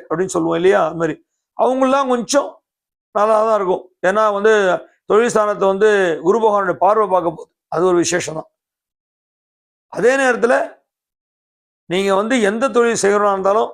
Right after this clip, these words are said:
தொழிலை நீங்க நேர்மையா செய்யணும். ஏன்னா பதினோராம் வீட்டுல உட்கார போறது சனி பகவான். நீங்க எந்த அளவுக்கு நேர்மையை கடைப்பிடிக்கிறீங்களோ அந்த அளவுக்கு தான் உங்க லாபம் பெருகும்.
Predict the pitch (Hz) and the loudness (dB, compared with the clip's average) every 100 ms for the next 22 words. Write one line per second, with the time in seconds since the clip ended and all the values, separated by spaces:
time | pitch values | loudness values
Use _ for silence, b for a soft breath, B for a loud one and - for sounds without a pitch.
0 | - 196 240 233 196 165 196 208 226 208 | -2 0 2 0 0 0 0 2 0 0
1 | 175 156 143 _ _ _ _ _ _ _ | -2 -4 -10 _ _ _ _ _ _ _
2 | _ _ _ _ _ _ _ _ - 170 | _ _ _ _ _ _ _ _ -2 0
3 | 202 233 262 - - _ _ 165 196 247 | 2 0 -2 -8 -18 _ _ -2 0 2
4 | 240 214 208 196 214 196 202 185 196 226 | 0 0 0 0 0 0 -2 0 0 2
5 | 214 190 135 - _ _ _ _ _ _ | 2 0 -2 -8 _ _ _ _ _ _
6 | _ _ - 160 156 208 247 269 214 233 | _ _ -10 -6 -4 -2 0 0 2 2
7 | 247 240 196 208 196 196 185 233 202 190 | 2 2 2 0 2 0 2 0 2 0
8 | 190 226 214 170 202 202 160 170 160 | 0 0 0 2 2 0 -2 -2 -4